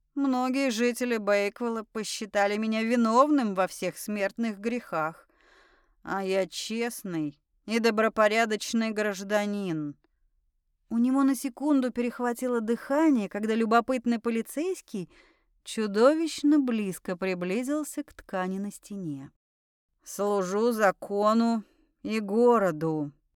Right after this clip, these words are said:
Оставалось пять шагов до тайника, и в голосе Пикертона появились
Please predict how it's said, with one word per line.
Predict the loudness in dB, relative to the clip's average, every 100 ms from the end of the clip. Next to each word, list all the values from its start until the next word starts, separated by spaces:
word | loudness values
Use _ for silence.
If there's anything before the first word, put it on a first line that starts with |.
| _ _
Оставалось | -8 -6 -6 -4 -2 -4 -6
пять | -6 -6 -4
шагов | -4 -2 6 6 6
до | 2
тайника, | -2 0 0 0 2 4
и | 2
в | 0
голосе | 0 2 2 -2
Пикертона | -8 -8 -6 -6 -4 0 2 2
появились | 0 -4 -2 0 0 -2